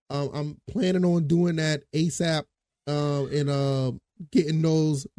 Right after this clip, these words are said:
in the algorithm so you guys can come and interact with me more often. I can be found on YouTube and Rumble, Anchor, Spotify, Apple, and Google Podcasts. Follow me on X at V F Baller. The website is first and frame rates dot com. If you want to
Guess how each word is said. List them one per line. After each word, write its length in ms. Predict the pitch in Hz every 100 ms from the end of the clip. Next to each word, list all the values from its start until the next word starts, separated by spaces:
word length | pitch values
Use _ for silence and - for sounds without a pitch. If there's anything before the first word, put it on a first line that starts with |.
| 139 - - - _ _
in 180 | 180 175
the 100 | 160
algorithm 580 | 156 170 156 160 156 151
so 100 | 160
you 120 | 160
guys 320 | 151 151 151
can 120 | - 135
come 200 | 165 147
and 80 |
interact 400 | 143 147 151 151
with 100 | 151
me 120 | 151 151
more 220 | 147 139
often. 520 | 160 170 - 175 175 - _ _ _ _ _ _ _ _ _ _ _ _ _ _ _ _ _
I 80 | 170
can 120 | 170
be 60 | 180
found 280 | 202 185 170
on 120 | 170
YouTube 340 | 175 156 196
and 140 | 165 165
Rumble, 340 | 170 170 170
Anchor, 240 | 165 175 170
Spotify, 580 | - 165 165 147 160 -
Apple, 320 | 156 165 151
and 100 | 135
Google 240 | 147 143
Podcasts. 680 | - 175 165 - 175 160 151 _ _ _ _
Follow 260 | 175 208 202
me 200 | 190 202
on 240 | 170 160 -
X 280 | 180 185 156
at 140 | 143
V 220 | 135 165
F 100 | 156
Baller. 520 | 131 175 185 185 185 175 _ _ -
The 40 | 139
website 440 | 160 175 185 175
is 100 | 147
first 260 | - 180 -
and 120 | 147
frame 180 | 165 160
rates 200 | 151 131
dot 260 | 156 135
com. 280 | - 175 175
If 100 | 143 165
you 80 |
want 340 | 196 202 208 -
to 400 | - 214 190 170